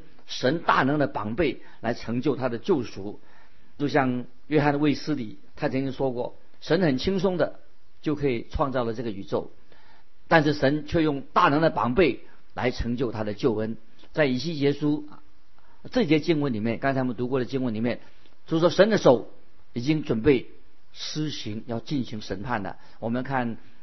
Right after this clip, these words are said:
以西结书第十章第九节，“我又观看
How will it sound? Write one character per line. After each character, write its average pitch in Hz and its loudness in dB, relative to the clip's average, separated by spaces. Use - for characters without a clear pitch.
以 117 -6
西 143 -2
结 127 0
书 135 -6
第 131 -4
十 120 -8
章 131 -2
第 190 -2
九 107 0
节 131 0
，“我 139 6
又 170 10
观 131 0
看 117 -4